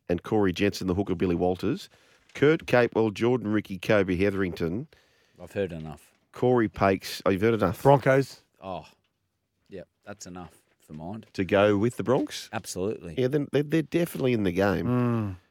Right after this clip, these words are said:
Speaker 1: Definitely.
Speaker 3: Well,
Speaker 2: They,
Speaker 3: if
Speaker 2: are they outsiders on the
Speaker 1: Massive
Speaker 3: you, you can get
Speaker 1: outsiders.
Speaker 3: two dollars seventy-five
Speaker 2: Oh.
Speaker 3: in some
Speaker 2: If you,
Speaker 3: markets.
Speaker 2: look,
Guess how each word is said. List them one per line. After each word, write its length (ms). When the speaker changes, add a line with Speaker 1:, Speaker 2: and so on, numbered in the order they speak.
Speaker 1:
Definitely. 520
Speaker 3:
Well, 160
Speaker 2:
They, 100
Speaker 3:
if 120
Speaker 2:
are 80
they 380
outsiders 540
on 140
the 200
Speaker 1:
Massive 360
Speaker 3:
you, 60
you 60
can 80
get 80
Speaker 1:
outsiders. 220
Speaker 3:
two 40
dollars 280
seventy-five 720
Speaker 2:
Oh. 520
Speaker 3:
in 140
some 240
Speaker 2:
If 80
you, 60
Speaker 3:
markets. 440
Speaker 2:
look, 120